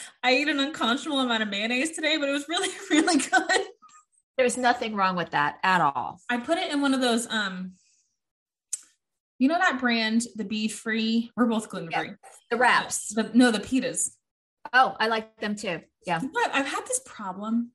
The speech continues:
Speaker 1: This has nothing to do with this podcast whatsoever. But do you ever, like, do you ever watch a series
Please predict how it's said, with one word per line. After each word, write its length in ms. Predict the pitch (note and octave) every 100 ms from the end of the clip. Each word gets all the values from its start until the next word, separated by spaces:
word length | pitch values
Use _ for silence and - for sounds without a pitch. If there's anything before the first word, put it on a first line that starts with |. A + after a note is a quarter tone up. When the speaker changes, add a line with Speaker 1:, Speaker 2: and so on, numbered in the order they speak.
| -
Speaker 1:
This 100 | -
has 120 | B3+
nothing 240 | A#3 G3+
to 60 | D#3+
do 320 | D#3+ D#3 D#3+ - -
with 260 | E3 - _ _ _ _ _ -
this 120 | E3+
podcast 480 | D#3+ D#3+ - D#3 -
whatsoever. 440 | F#3+ E3+ D#3+ - - - - - _
But 80 | A3
do 60 | B3+
you 60 |
ever, 180 | D#4 G4
like, 240 | C4 A3+ - _ _ _ _
do 80 | B3
you 60 | D#4
ever 200 | F#4+ F4
watch 680 | G#3 F3+ F#3 - - - _ _ _ -
a 60 |
series 720 | F#3 - F3+ E3+ E3+ F#3+ G3